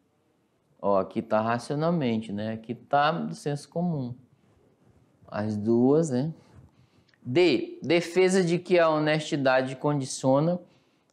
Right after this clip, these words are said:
a possibilidade de se pensar a verdade. A questão da honestidade, da moral, né, na ciência.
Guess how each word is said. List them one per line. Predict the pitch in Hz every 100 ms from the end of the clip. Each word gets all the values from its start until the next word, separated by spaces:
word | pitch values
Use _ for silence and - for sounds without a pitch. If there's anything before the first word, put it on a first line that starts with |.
| -
a |
possibilidade | - 127 123 143 135 131 127
de | 127
se | - 156
pensar | 151 156 135 - 123 127
a |
verdade. | 123 113 104 104 113 107 107 - _ - - _ _ _ _ _ _
A | -
questão | - 104 104 110 110
da | 110
honestidade, | 110 110 113 - 113 107 107
da | 117
moral, | 127 127 113 110 117 117
né, | 110
na | 113 107
ciência. | - 113 104 104 -